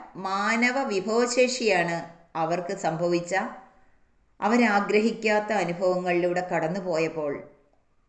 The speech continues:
അവർക്ക് ആത്യന്തികമായുണ്ടായ മാറ്റമെന്ന് പറയുന്നത്. സ്വയം അവകാശങ്ങൾ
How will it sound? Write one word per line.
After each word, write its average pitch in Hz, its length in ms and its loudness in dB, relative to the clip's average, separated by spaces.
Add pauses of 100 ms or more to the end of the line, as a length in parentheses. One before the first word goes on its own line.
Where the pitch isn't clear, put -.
(160)
അവർക്ക് 147 400 -8 (760)
ആത്യന്തികമായുണ്ടായ 156 1500 -6 (480)
മാറ്റമെന്ന് 135 520 -12
പറയുന്നത്. 80 480 -16 (1120)
സ്വയം 285 440 4 (280)
അവകാശങ്ങൾ 226 760 2